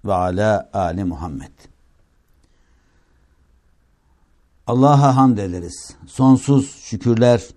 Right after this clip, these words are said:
ona ait. Bilmediklerimizi bize bildiren Allah'ı tenzih ederiz. Sübhanallah deriz. İşte bize, bizi tanıtır Rabbim kitabında.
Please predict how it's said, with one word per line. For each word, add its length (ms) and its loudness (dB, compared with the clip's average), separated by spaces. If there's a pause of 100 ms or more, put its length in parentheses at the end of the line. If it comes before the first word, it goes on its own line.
(120)
ona 320 -4
ait. 440 -12 (1040)
Bilmediklerimizi 920 4
bize 340 0
bildiren 580 -2 (800)
Allah'ı 480 -4
tenzih 400 -2
ederiz. 580 -10
Sübhanallah 880 -6 (140)
deriz. 360 -16 (1600)
İşte 340 2
bize, 460 0 (680)
bizi 380 -4
tanıtır 480 -6
Rabbim 360 -4
kitabında. 720 -6